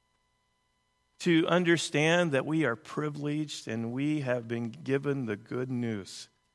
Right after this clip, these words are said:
that we are special, that we have been included. And so have the people around us. And for us to understand that we have this obligation, we have this expectation now that we are invited, that we are to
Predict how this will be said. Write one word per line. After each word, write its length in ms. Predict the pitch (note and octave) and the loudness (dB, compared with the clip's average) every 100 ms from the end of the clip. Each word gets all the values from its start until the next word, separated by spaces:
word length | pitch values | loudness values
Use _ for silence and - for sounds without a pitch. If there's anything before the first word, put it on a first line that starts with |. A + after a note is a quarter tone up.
| _ _ _ _ _ _ _ | _ _ _ _ _ _ _
that 120 | C3 E3 | 0 4
we 140 | F3+ | 4
are 80 | C#3+ | 4
special, 600 | - - C3+ C#3 - A2 | 0 0 0 2 -2 -4
that 160 | A2 A#2 | -2 -2
we 140 | C#3 | 0
have 120 | C#3 | 0
been 160 | C3 B2+ | 0 -2
included. 640 | B2 - C3 B2+ A2 F#2 - _ _ _ _ _ _ _ _ _ - | -4 -4 -2 -2 -2 -6 -14 _ _ _ _ _ _ _ _ _ 0
And 140 | C#3 | 0
so 320 | - G3 G3 | 4 2 2
have 340 | F3 E3 D#3 - - _ _ _ | 2 2 2 0 -20 _ _ _
the 100 | C#3 | -2
people 460 | - F3 E3+ D#3 D3 | 2 0 2 2 2
around 520 | C3 C#3 D3+ D#3 A2 | 4 4 6 2 -2
us. 440 | F2+ - - - - _ _ _ _ | -6 -10 -14 -14 -18 _ _ _ _
And 120 | C#3+ | -4
for 160 | D#3+ F3 | 0 2
us 220 | F#3+ - | 2 2
to 180 | D3+ C3+ - - _ _ _ | 0 0 -4 -20 _ _ _
understand 640 | D#3+ F#3+ E3+ - E3 E3+ E3 | 4 6 6 4 6 6 6
that 80 | D3 | 4
we 140 | D3+ | 4
have 160 | D#3+ D#3+ | 6 4
this 160 | C3 | 2
obligation, 880 | - D#3 C#3 A#2+ C3 F#3 F#3 - A2 | 4 4 6 2 4 6 6 4 -4
we 100 | B2+ | 0
have 120 | D3 | 0
this 200 | C#3 - | 0 0
expectation 840 | D3+ - - C3+ - G3 G3 - B2 | 0 0 2 0 2 0 2 0 2
now 160 | C#3 | 4
that 160 | E3 C#3+ | 4 2
we 180 | D#3 D3+ | 2 2
are 120 | C#3+ | 4
invited, 600 | C#3 B2+ C3 F#3+ D3 C3+ | 2 2 0 2 2 2
that 140 | B2 C3 | 0 0
we 200 | D#3+ D3+ | 0 2
are 200 | C#3+ C#3+ | 2 2
to 300 | - C#3+ | 0 -2